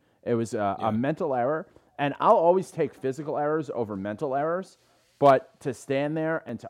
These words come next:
Speaker 1: own it, to not make an excuse for it, to just say, "I should have known where the pl-, you know, it was kind of in no man's land,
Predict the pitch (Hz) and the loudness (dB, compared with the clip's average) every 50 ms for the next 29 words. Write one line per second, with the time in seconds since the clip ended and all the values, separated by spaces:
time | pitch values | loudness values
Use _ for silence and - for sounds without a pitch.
0 | - - 104 113 131 135 143 143 - - _ _ _ _ _ _ - 117 110 117 | -14 -8 -6 -4 -2 -2 -2 -2 -4 -6 _ _ _ _ _ _ -6 -4 -2 0
1 | 120 127 - 139 139 127 - 131 127 120 - - - 120 120 131 139 - - - | 0 -2 -2 -2 -4 -4 -4 -6 -8 -8 -10 -12 -6 -4 -2 -2 -2 -4 -8 -10
2 | - 131 131 135 131 123 - - 107 95 107 123 - - 131 127 123 117 110 - | -6 -2 0 0 0 -2 -4 -8 -10 -8 -8 -8 -4 0 2 2 2 2 0 -4
3 | _ _ _ _ _ _ - 117 123 131 139 - - 151 147 123 117 120 123 123 | _ _ _ _ _ _ -4 -2 0 0 -2 -2 -6 -6 -6 -6 -4 -4 -2 -2
4 | 120 117 117 117 113 113 113 107 - - 90 92 104 113 117 123 127 127 120 - | -2 -2 -4 -4 -6 -6 -8 -10 -12 -16 -10 -4 -2 0 2 2 2 0 -2 -6
5 | - 87 76 120 117 113 110 107 123 123 110 120 131 143 160 151 - 156 156 160 | -8 -12 -8 -6 -6 -6 -4 -4 -6 -6 -4 -2 -2 -2 -2 -4 -4 -4 -2 -2
6 | 165 156 165 165 170 175 170 160 139 123 113 101 101 107 104 104 101 98 98 | -2 -2 -4 -2 -2 -2 -2 -2 -2 -4 -6 -6 -8 -8 -8 -6 -6 -8 -8